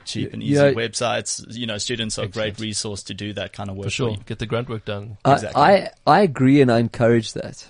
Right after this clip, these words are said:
Speaker 2: You know, I mean, we, we were talking about this, in fact, this weekend. I've, you know, being in the industry, I've got a lot of friends that are in the industry as well. And we were just saying that, you know, when things get tight, the first thing that goes is stationery and then it's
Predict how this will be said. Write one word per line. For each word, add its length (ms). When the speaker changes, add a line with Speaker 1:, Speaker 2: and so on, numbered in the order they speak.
Speaker 2:
You 100
know, 300
I 120
mean, 220
we, 120
we 160
were 100
talking 360
about 220
this, 480
in 80
fact, 240
this 180
weekend. 360
I've, 160
you 80
know, 100
being 220
in 100
the 60
industry, 600
I've 180
got 120
a 20
lot 100
of 80
friends 280
that 100
are 40
in 180
the 100
industry 420
as 140
well. 160
And 80
we 60
were 60
just 200
saying 240
that, 200
you 80
know, 80
when 100
things 220
get 200
tight, 360
the 80
first 240
thing 80
that 80
goes 180
is 80
stationery 560
and 160
then 140
it's 340